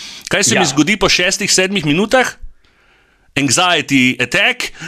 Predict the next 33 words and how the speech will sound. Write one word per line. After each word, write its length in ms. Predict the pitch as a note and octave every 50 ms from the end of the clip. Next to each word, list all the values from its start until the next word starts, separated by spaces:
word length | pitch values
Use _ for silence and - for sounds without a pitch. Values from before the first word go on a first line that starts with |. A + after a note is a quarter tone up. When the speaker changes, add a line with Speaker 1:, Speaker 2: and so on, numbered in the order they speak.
| D#3+ C#3 A#2 F#2+
Speaker 1:
uh, 300 | - D3+ F#3 F#3 C3 G#2+
z-, 160 | G#2 F2+ A#2+ C#3
jaz 160 | D3+ D#3+ C3+
bi 80 | C3
zdaj 140 | B2+ C3 D#3
že 100 | C3 D3+
moral 240 | D3 D#3 D3 C#3+ C#3+
ono 160 | D3+ D3 B2
delati, 240 | G#2+ C3+ D3 B2 G2+
to 100 | - E3
je 60 | D#3+ A#2+
pa 80 | D3+
zdaj 140 | B2 E3 D#3+
že 120 | C3+ D3+ D#3+
ful 180 | - - F#3+ F3
dolgo. 540 | D3 F3+ G3 G3 D#3+ A#2+ G2+ F2+ E2 D2+ - - - - - - - C#3+ D3 D3+ C#3 - - - -
Speaker 2:
Vem. 360 | A2 A2+ C3+ B2+ A#2+ G#2 - -
Speaker 1:
Nenormalno, 960 | - G#2 A2 A#2 C#3 F#3 G#3+ A3+ F3+ C#3 B2 A2+ A2+ A2+ A#2+ A#2+ A2+ G2 F2+
Speaker 2:
Ampak 120 | E2+ E2+ A2
Speaker 1:
nenormalno, 480 | D#3+ G3+ G3+ E3 C3+ C3+ C#3 D3 D3
kako 280 | B2+ C#3 A#2+ - E3+ F3
smo 160 | - - E3
se 160 | - - C#3
spremenili 640 | A#2+ - - B2 A2+ G#2+ A2 A2 C3+ E3 D3 F#2+ E2+
v 100 | D#2 -
bistvu, 360 | E2 F2+ E2+ - - - F2+
ne? 180 | D#2+ F2+ B2 B2+ - - -
Speaker 2:
Ja, 320 | - D#3 D#3 E3 F3 F3 D#3
saj 240 | C3 - - F#3 F3
to 120 | F3+ F3+
je, 260 | F3+ F3+ D#3 G#2+ - - - A#2+ C#3+ C3 - - D#3+
bom 260 | D3+ C#3+ D3 D3+ D#3
rekel, 500 | D#3 E3+ F#3+ F3+ - G#3 F3+ - -